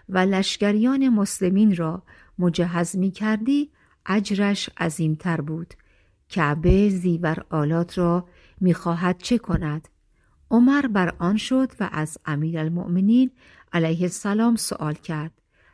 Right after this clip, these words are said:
حضرت امیرالمؤمنین علیه السلام فرمود: "قرآن بر پیامبر صلی الله علیه و آله و سلم نازل شد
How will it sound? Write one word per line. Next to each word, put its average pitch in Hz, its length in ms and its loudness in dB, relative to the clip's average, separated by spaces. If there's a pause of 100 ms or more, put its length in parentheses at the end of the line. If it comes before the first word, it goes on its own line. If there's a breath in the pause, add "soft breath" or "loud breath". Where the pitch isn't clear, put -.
(160)
حضرت 170 460 -4
امیرالمؤمنین 175 1040 0
علیه 190 280 0
السلام 247 600 -2
فرمود: 185 680 -2 (960)
"قرآن 226 720 2
بر 180 200 -2
پیامبر 170 640 0
صلی 175 380 -4
الله 156 240 -4
علیه 156 300 -4
و 170 60 -6
آله 160 240 -2
و 165 140 -4
سلم 226 580 0 (460 soft breath)
نازل 180 500 2
شد 165 420 -6